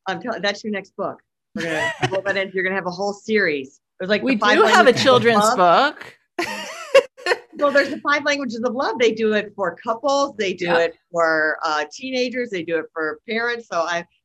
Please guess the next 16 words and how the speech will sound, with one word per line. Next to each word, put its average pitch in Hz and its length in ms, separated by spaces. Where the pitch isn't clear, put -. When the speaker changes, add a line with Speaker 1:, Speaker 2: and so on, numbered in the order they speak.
Speaker 1:
I - 20
just 202 220
set, 202 220
set 226 120
the 196 80
seed 220 300
there 170 220
for 170 120
all 190 240
of 165 120
those 180 160
that 170 80
we 165 80
have. 151 180
Speaker 2:
<laughs> 427 200
Speaker 1:
Tell 381 100